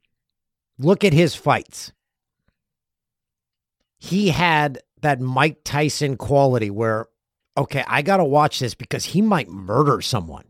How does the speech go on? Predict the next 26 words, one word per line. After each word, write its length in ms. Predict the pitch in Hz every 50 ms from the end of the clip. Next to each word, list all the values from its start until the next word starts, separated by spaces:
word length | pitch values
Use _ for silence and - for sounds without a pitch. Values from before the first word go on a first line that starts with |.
| _ _ _ _ _ _ _ _ _ _ _ _ _ _ _ _ _ _ _ _ _ _ _ _ _ _ _ _ _ _ _ _ _ _ -
And 100 | 160 175
that's 220 | 220 233 - -
why 200 | 196 208 180 165
we 160 | 147 131 123 107
watch 340 | 98 95 104 98 - -
fights. 560 | - - 101 95 135 160 - - - - - _ _ _ _ _ _ _ _ _ _ _ _ _ _ _ _ _ _ _ _ _ _ _ _ _ _ _ _ _ _ _ _ _ _ -
Don't 180 | 196 190 -
be 140 | - 165 135
naive. 640 | 123 110 92 87 87 90 90 101 127 139 123 - - _ _ _ -
You 120 | 165 226
wanna 260 | 233 214 180 131 110
see 140 | - - 120
someone's 340 | 104 - - 120 113 90 -
head 260 | - - 120 101 92
get 160 | 87 104 87
taken 320 | - - 110 95 - 104 101
off. 100 | 135 - - - _ _ _ _ _ _ _ _ _
Not 260 | - 185 196 185 - 143
literally. 720 | 135 127 127 127 139 127 120 104 87 69 69 87 92 - _ _ _ _ _ _ _ _
Not 280 | - 160 185 190 190 170
literally. 680 | 131 120 113 110 120 120 110 92 82 73 - - 98 - _ _ _ _ _ _ _ _ _ _ _ _ _ _ _ _ _ _ _ _ _ _ _ _
But 100 | - 185
you 120 | 196 277 302
wanna 260 | 277 226 143 120 107
see, 200 | - - 156 143
"Holy 600 | - - - - 277 269 247 208 160 139 131 127